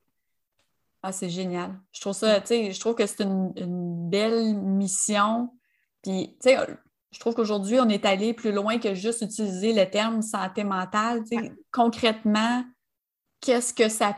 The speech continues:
Speaker 1: peut être? Puis est-ce que je suis, est-ce que je suis anormale de vivre certaines situations,
Speaker 2: Mhm.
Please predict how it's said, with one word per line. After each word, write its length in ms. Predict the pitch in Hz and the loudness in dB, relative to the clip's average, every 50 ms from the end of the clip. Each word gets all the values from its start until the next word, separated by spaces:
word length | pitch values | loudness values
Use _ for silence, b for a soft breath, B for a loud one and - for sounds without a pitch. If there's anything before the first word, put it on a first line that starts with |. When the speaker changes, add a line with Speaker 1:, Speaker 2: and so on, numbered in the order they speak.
| - - | -4 -2
Speaker 1:
peut 440 | 220 214 214 220 220 214 214 - _ - 190 180 196 214 | 0 2 2 2 2 0 -2 -6 _ 0 2 2 4 4
être? 280 | 240 254 247 - - _ _ _ _ _ _ _ _ _ _ _ | 0 -2 -4 -8 -18 _ _ _ _ _ _ _ _ _ _ _
Puis 180 | - 196 185 185 | -6 -6 -2 -2
est-ce 220 | - 185 185 - | -2 -2 -2 -4
que 180 | - - 226 226 | 0 2 2 2
je 80 | 220 - | 2 0
suis, 380 | - - - 208 196 190 190 _ _ _ _ _ _ _ _ _ _ _ _ _ _ - | -6 -6 -4 -4 -4 -4 -6 _ _ _ _ _ _ _ _ _ _ _ _ _ _ -16
est-ce 140 | 202 - | -16 -8
que 120 | - - 254 | -2 -2 -2
je 60 | 247 | -2
suis 220 | - - 233 - - - | 0 -4 -4 -4 0 0
anormale 880 | 196 202 208 208 196 185 175 190 190 185 190 196 202 208 214 208 196 | 0 0 2 4 2 2 2 0 0 0 0 0 0 -2 -2 -4 -4
de 260 | 185 196 180 180 175 170 | -4 -2 -2 -2 -4 -6
vivre 380 | 170 170 190 202 202 208 202 202 | -4 -4 -2 -2 -2 -4 -6 -8
certaines 540 | - - 185 180 - - 202 196 190 196 196 | -4 -4 -4 -4 -2 -4 -4 -2 -2 -4 -4
situations, 760 | 196 - - - - - 190 175 170 175 - - 190 185 196 | -4 -6 -8 -8 -4 -2 -2 -2 -2 -4 -4 -4 -4 -2 -2
Speaker 2:
Mhm. 60 | 208 | -2